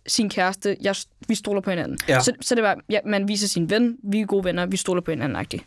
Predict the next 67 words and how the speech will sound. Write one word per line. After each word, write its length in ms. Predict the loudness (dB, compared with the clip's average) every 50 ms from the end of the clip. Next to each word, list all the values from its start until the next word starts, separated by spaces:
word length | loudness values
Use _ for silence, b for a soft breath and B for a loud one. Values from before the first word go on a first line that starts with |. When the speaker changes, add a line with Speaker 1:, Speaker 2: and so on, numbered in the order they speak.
| B B B B B B B B B B -2
Speaker 1:
Og 80 | -2
så 100 | -2 -2
det, 220 | -2 -2 -2 0 0
det 80 | 0
skulle 140 | 0 2 0
være 100 | 0 0
fedt 260 | 0 0 -2 -2 0 0
at 100 | -2 -2
lige 140 | 0 0
være 140 | 0 -2 0
sådan, 220 | -2 -2 -4 -2 0
"Hey, 220 | 0 0 -2 -2 -6 _ _ _ -20 -20 -20 -20 _ -2
prøv 120 | 0 2
lige 100 | 2 2
at 60 | 2 2
se, 160 | 0 -2 -2 -2 -6 _ _ _ _ _ _
det 80 | -2
her 60 | 0 0
det 60 | 2
er 60 | 0
min 100 | -2 -4
Snap," 220 | -4 -6 -6 -8 -8 -12 -20 _ _ -20 -20 -14 -6
tror 140 | -4 -2 -2
jeg. 80 | -2 -4 -10 -20 _ _ _ _ -4 -2
Speaker 2:
Okay. 200 | -2 -2 0 -4 -4 -6 -6 -2
Speaker 1:
Men 60 | -2
jeg, 80 | 0 0
altså, 160 | 2 2 2
jeg 80 | 2 2
ved 60 | 2
det 60 | 2
jo 60 | 2 2
ikke. 120 | 0 0
Jeg 60 | 0
gør 80 | 0 2 2
det 40 |
jo 40 | 0
ikke 100 | 0 -2 -2
selv. 100 | -2 -2
Jeg 120 | 0 0
ved 80 | 0 0
det 60 | -2 -2
ikke. 120 | -4 -4 -2
Speaker 2:
Hvordan 200 | 0 2 2 4
har 80 | 4 4
du 80 | 4
opdaget, 240 | 4 2 2 2 0 2
at 40 |
folk 160 | 2 0 0 2
gør 100 | 2 0
det 120 | 0 0
så? 120 | -2 -4 -4 -6 -12 -16 -8 -4 0
Speaker 1:
At 80 | 0
jeg 100 | 2 2
skriver 220 | 0 2 2 2 2
til 120 | 2 2
min 80 | 0 2
veninde, 260 | 0 0 2 2 2
Speaker 2:
Mhm. 120 | 2 2 0 -4 _ _ _ _ _ 0
Speaker 1:
eller, 480 | 2 4 6 6 6 6 4 4 4 2 -2 -2 0
eller, 240 | 0 0 0 0 0
ja, 140 | 0 2 2
eller, 160 | 2 2 2
eller 200 | 0 2 0 0 0
et 60 | 0
eller 140 | 2 2 2
andet. 180 | 2 0 -2